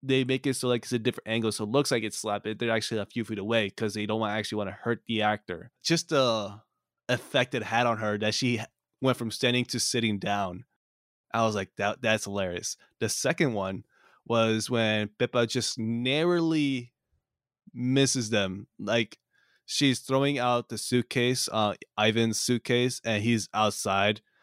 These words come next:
and so is, um, Paulina, and she sees her, like, walking to the garbage, and she had to, like, pull her seat down to avoid, like, um,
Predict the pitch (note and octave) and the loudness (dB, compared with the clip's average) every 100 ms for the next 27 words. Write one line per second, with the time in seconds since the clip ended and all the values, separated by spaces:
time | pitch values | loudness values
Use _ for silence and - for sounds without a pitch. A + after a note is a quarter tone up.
0 | _ _ A2 A2 - A#2+ A2 A2 G#2+ G#2+ | _ _ 0 0 0 0 2 2 0 0
1 | G#2+ G#2 G#2+ G#2 A2+ A#2+ B2 A#2 - B2+ | 0 -2 0 0 2 2 0 -2 -2 0
2 | A2+ - A#2+ A2+ A#2 - C3 B2+ A2+ G#2+ | 0 0 0 2 2 2 2 2 0 0
3 | A2+ G#2+ A#2 - A2 G#2+ G#2 G#2+ A#2+ A2+ | 0 0 0 -2 -2 0 0 2 2 -2
4 | - _ _ A#2 - A#2+ A2 A#2 G#2 G#2 | -6 _ _ -2 0 0 0 0 0 -2
5 | _ _ _ _ _ D#3 C#3 A#2+ - C3+ | _ _ _ _ _ -2 -2 -2 -6 -6
6 | C3 C#3+ C#3+ D3 - B2+ A2+ A2 A2+ B2 | -2 0 2 0 0 0 2 2 2 2
7 | A#2+ A#2 A2 A#2 G#2+ G2 G2 G2+ | 0 -2 -2 -2 0 0 -4 -10